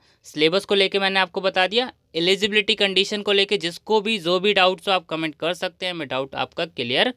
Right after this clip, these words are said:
कर दूंगा। ज़रूरत लगेगी उस टॉपिक्स पे अलग से वीडियो बना दी जाएगी, आपको परेशान होने की ज़रूरत नहीं है।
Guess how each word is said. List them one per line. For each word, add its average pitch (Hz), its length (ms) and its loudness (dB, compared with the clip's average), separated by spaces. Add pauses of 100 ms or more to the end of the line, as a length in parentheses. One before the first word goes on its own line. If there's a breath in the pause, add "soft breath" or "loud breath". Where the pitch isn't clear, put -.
कर 135 140 2
दूंगा। 165 340 -6 (420 soft breath)
ज़रूरत 156 440 2
लगेगी 208 420 4
उस 165 220 -6
टॉपिक्स 147 360 -10
पे 180 100 -6
अलग 151 200 -4
से 165 140 -6
वीडियो 151 300 -2
बना 143 240 2
दी 190 100 0
जाएगी, 190 240 4
आपको 170 220 -2
परेशान 160 440 -4
होने 147 180 -6
की 151 80 -8
ज़रूरत 160 340 -4
नहीं 113 360 -10
है। 110 100 -12